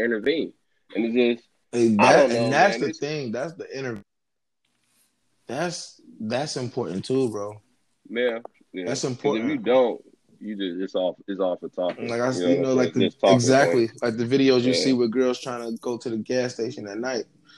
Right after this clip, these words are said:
Speaker 2: Like, and niggas is
Speaker 1: Right.
Speaker 2: niggas instead of shooting their shot, but, you know, catcalling and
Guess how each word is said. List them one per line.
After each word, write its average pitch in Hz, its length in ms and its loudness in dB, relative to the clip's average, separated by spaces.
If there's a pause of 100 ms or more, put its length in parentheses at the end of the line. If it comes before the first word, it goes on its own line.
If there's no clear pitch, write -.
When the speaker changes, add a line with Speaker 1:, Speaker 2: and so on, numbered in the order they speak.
(300)
Speaker 2:
Like, 101 220 -4
and 101 360 -2
niggas 120 160 6
is 107 320 4
Speaker 1:
Right. 123 120 0
Speaker 2:
niggas 113 140 0
instead 113 300 0
of 113 140 4
shooting 123 280 2
their 117 100 -2
shot, 117 460 0
but, 98 160 -4 (100)
you 127 100 0
know, 110 140 -4
catcalling 117 680 -2
and 104 80 -8